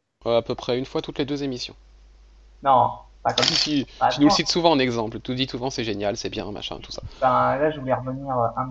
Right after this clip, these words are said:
Speaker 2: petit peu plus longuement dessus.
Speaker 1: Donc, vas-y.
Speaker 2: Et donc, en, parce qu'en fait, il y a une nouvelle équipe créative. Et donc, depuis, euh, on va dire quoi, trois, quatre numéros. Et en fait, c'est, le scénariste,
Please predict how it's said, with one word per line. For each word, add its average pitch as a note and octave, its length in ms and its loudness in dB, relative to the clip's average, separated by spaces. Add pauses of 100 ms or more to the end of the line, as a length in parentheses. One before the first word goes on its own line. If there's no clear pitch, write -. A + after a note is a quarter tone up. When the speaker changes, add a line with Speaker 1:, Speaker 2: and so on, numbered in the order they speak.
(160)
Speaker 2:
petit - 140 -18
peu C#3 160 -8
plus C#3 140 -16
longuement C3 300 -6
dessus. B2+ 220 -10
Speaker 1:
Donc, A2+ 160 0
vas-y. A2+ 320 -2 (440)
Speaker 2:
Et C3+ 80 -10
donc, C#3+ 220 -4
en, C#3 140 6
parce D3 180 4
qu'en D#3 180 6
fait, G3+ 200 0
il D3+ 40 0
y E3 40 4
a E3+ 100 8
une A#3+ 180 4
nouvelle G3 280 4
équipe - 240 -12
créative. - 520 0 (1000)
Et C#3 120 -2
donc, D#3+ 300 -6
depuis, C#3+ 420 -2
euh, C3 280 2
on C3 60 2
va C3 120 4
dire C3 200 0
quoi, - 180 2
trois, - 260 2
quatre F3+ 240 -2
numéros. D3+ 480 -2 (960)
Et C3+ 140 0
en C3+ 180 4
fait, G3+ 200 -4 (140)
c'est, C3+ 600 -4
le C#3 120 -4
scénariste, F3 720 0